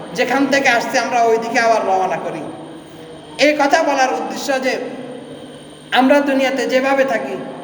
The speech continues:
না কোনোরকম মরি আছি, না মরি বাঁচি আছি, এ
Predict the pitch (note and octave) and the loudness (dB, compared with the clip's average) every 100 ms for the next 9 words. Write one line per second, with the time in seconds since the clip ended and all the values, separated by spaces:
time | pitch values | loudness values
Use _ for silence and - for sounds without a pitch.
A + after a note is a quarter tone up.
0 | - B3+ C#4+ C#4 C#4 D4 D4+ D4 D4 C#4 | -8 0 0 2 2 4 2 2 0 0
1 | C4+ B3+ A3+ G#3+ G#3 A3+ A3+ A3 - A#3+ | 0 0 0 0 -2 -4 -6 -8 -2 0
2 | C4 B3+ B3 A#3+ B3+ A#3 A#3 A#3+ A3 - | 2 0 2 2 2 -2 -2 -4 -8 -10
3 | - - - - A3+ B3+ | -12 -12 -14 -10 -2 0